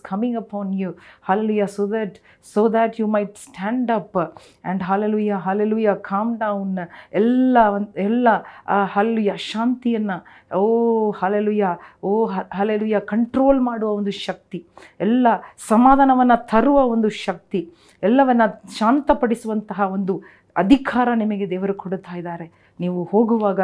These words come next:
ಜಗಳ ನಿಂತು ಹೋಗಬೇಕು. ನೀವು ತಲೆ ಹಾಕುವಾಗ ಜಗಳ ನಿಂತು ಹೋಗಬೇಕು. ಸಮಾಧಾನ ಬರಬೇಕು. ಕಾಲಿಡುವಾಗ ಸಮಾಧಾನ. ಓ, thank you, Lord. ಮಾತನಾಡುವಾಗ ಸಮಾಧಾನ. ಅಂಥ ಶಕ್ತಿ ನಿಮಗೆ ದೇವರು ಕೊಡುತ್ತಾ ಇದ್ದಾರೆ. ಹೊಂದಿಕೊಳ್ಳೋಣ.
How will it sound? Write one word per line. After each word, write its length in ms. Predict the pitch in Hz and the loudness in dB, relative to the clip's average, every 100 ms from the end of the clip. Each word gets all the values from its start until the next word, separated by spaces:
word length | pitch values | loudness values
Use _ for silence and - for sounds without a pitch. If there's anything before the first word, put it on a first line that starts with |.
| 170 | -4
ಜಗಳ 320 | 170 202 233 208 | -4 -2 0 2
ನಿಂತು 340 | 196 240 254 | 2 0 0
ಹೋಗಬೇಕು. 540 | 226 202 190 180 - - - - | -2 0 -2 -4 -8 -20 -20 -12
ನೀವು 320 | 175 190 180 170 _ | -6 -4 -4 -6 _
ತಲೆ 160 | 202 220 | 0 0
ಹಾಕುವಾಗ 540 | 220 226 226 226 208 196 170 | 0 -4 -4 0 2 2 0
ಜಗಳ 340 | 160 226 247 226 | -2 0 2 0
ನಿಂತು 320 | 196 262 277 262 | 2 0 0 0
ಹೋಗಬೇಕು. 560 | 233 208 202 - 180 - _ - | 0 -2 -2 -4 -14 -16 _ 0
ಸಮಾಧಾನ 400 | 233 311 302 285 | 6 8 8 6
ಬರಬೇಕು. 480 | 262 247 240 240 185 | 4 4 2 -4 -10
ಕಾಲಿಡುವಾಗ 760 | - 208 247 240 226 214 190 | -8 -4 0 2 4 2 -2
ಸಮಾಧಾನ. 600 | 180 - 180 208 214 202 180 - - _ - | -6 -6 -4 -2 -2 -6 -10 -16 -20 _ -4
ಓ, 180 | 202 | -2
thank 340 | 214 196 190 208 - | -2 -4 -4 -4 -4
you, 60 | 208 | -2
Lord. 240 | 190 170 | -2 -2
ಮಾತನಾಡುವಾಗ 760 | 170 240 247 226 214 208 202 196 175 | 0 0 0 -4 -2 -4 -6 -10 -10
ಸಮಾಧಾನ. 420 | 175 202 220 214 190 190 - - - | -6 -2 -2 -2 -6 -10 -20 -8 -2
ಅಂಥ 260 | 214 220 | -2 0
ಶಕ್ತಿ 500 | 202 170 208 190 247 | -2 -4 -12 -6 -2
ನಿಮಗೆ 280 | 220 214 196 | 0 0 -2
ದೇವರು 220 | 190 185 | -2 -4
ಕೊಡುತ್ತಾ 380 | 180 180 196 196 | -6 -6 -6 -6
ಇದ್ದಾರೆ. 320 | 180 175 175 | -6 -6 -6
ಹೊಂದಿಕೊಳ್ಳೋಣ. 600 | 165 202 202 196 190 185 | -6 -6 -6 -6 -6 -6